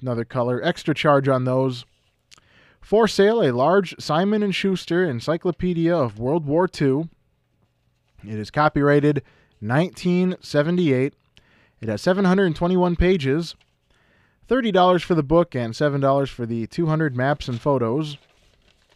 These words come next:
And then for sale, finally, on this trade you paid for, a nineteen sixty-three first edition Reader's Digest Great World Atlas.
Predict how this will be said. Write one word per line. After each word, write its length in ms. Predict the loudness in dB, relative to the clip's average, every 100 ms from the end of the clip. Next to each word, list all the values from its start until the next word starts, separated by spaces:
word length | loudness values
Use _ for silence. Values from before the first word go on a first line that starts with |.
| _ _ _ _ _ _
And 140 | -8 -4
then 140 | -4
for 260 | 0 0 2
sale, 340 | 2 2 2
finally, 400 | 2 2 2 0
on 140 | 0
this 140 | 0 -2
trade 260 | 0 2
you 100 | 2 0
paid 280 | 0 0 -2
for, 360 | -2 0 -2 -6 _ _ _ _ _ _ _ _ _
a 140 | -10
nineteen 560 | -2 0 0 -2 -2 0
sixty-three 840 | 0 -2 -2 -4 0 2 4 2
first 460 | 0 0 0 0 0
edition 560 | 2 2 2 0 0 -4
Reader's 540 | 0 2 4 2 2
Digest 720 | 4 4 4 2 0 -2 -14
Great 340 | -4 -2 -2 0
World 300 | 0 2 2
Atlas. 540 | 0 -2 -8 -10